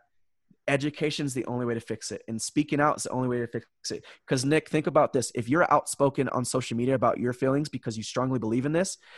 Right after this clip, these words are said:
one or two people that might disagree with you says, "Man, I really respect Nick. I've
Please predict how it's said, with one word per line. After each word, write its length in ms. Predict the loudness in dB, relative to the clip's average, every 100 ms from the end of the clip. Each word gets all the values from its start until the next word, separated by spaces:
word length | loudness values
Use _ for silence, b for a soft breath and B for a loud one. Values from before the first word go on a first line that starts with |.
| B B
one 340 | -4 2 4
or 80 | 2
two 220 | 0 0
people 360 | 0 0 0 0
that 160 | 0 0
might 200 | -4 -4 -6
disagree 440 | -4 -2 -2 -2
with 180 | -2 -2
you 140 | -6 b b
says, 240 | -4 -2
"Man, 200 | 0 -2 0
I 100 | 0
really 340 | 2 2 2
respect 500 | 2 -2 0 0 0 _
Nick. 400 | -4 -4 -6 -18 _ _ _
I've 140 | -8